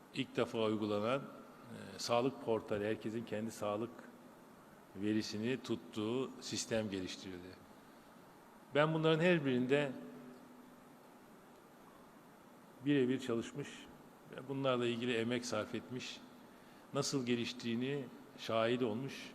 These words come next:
insanlardan birisiyim. Çok büyük emek, aynı zamanda vizyon ve çalışmayı gerektiriyor. Şimdi bizim vizyonumuz, bizim bilişimle muhatabiyetimiz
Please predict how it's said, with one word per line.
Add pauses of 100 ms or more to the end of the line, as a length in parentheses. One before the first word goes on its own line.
(140)
insanlardan
birisiyim. (640)
Çok
büyük
emek, (840)
aynı
zamanda
vizyon
ve
çalışmayı
gerektiriyor. (1000)
Şimdi
bizim
vizyonumuz, (440)
bizim (840)
bilişimle
muhatabiyetimiz